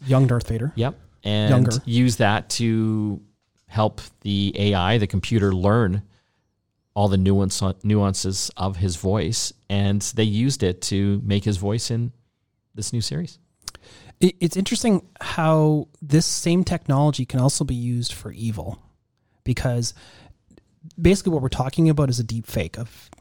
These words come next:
Speaker 1: James Earl Jones.
Speaker 2: Yeah.
Speaker 1: And the ability for somebody to type in some words and having a computer speak it in that certain voice and have it sound believable enough that you could probably convince James Earl Jones's wife that it's him.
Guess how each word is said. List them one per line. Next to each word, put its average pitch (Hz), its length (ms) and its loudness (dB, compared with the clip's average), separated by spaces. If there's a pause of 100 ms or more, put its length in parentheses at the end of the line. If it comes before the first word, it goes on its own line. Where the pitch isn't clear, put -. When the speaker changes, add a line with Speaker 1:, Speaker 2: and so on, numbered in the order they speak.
(140)
Speaker 1:
James 104 260 0
Earl 90 120 -10
Jones. 92 440 -6
Speaker 2:
Yeah. 104 160 0 (560)
Speaker 1:
And 123 320 4
the 135 140 4
ability 160 420 2
for 131 360 0
somebody 143 480 2
to 123 200 -2
type - 320 -2
in 151 140 4
some 165 220 2
words 139 460 0 (320)
and 131 120 4
having 135 340 4
a 135 80 -6
computer 131 420 -2
speak - 460 -6
it - 80 -2
in 127 160 6
that 120 180 4
certain 123 380 -2
voice 107 440 -4 (400)
and 123 140 2
have 143 240 0
it 131 140 -2 (540)
sound 151 520 2 (200)
believable 190 460 6
enough 135 320 4
that 135 120 0
you 139 100 2
could - 140 -2
probably 151 180 4
convince 135 500 2
James 143 360 2
Earl 139 200 2
Jones's 123 440 2
wife 117 320 -4
that 110 120 0
it's - 180 -2
him. 87 260 -10